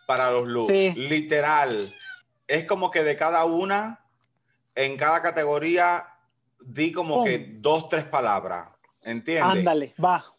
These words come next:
Speaker 1: Porque
Speaker 2: Va, va, va, va.
Speaker 1: a ti te gusta hablar, a mí me gusta hablar y al final eso nos va a quedar en un desmadre de largo. Y,
Speaker 2: Perfecto.
Speaker 1: y entonces ya si quiere después nos podemos detener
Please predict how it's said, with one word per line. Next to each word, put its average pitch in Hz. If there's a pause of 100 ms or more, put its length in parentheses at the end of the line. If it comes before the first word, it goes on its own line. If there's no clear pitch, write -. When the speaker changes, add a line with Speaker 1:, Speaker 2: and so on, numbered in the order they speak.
(120)
Speaker 1:
Porque 147
Speaker 2:
Va, 170
va, 156
va, 151
va. 143
Speaker 1:
a 135
ti 165
te 185
gusta 175
hablar, 156
a 127
mí 143
me 170
gusta 160
hablar 151
y 143
al 135
final 131
eso 151
nos 143
va 143
a 139
quedar 143
en 135
un 131
desmadre 139
de 120
largo. 95 (680)
Y, 117
Speaker 2:
Perfecto. 131
Speaker 1:
y 151
entonces 165
ya 180
si 185
quiere 180
después 170
nos 151
podemos 147
detener 156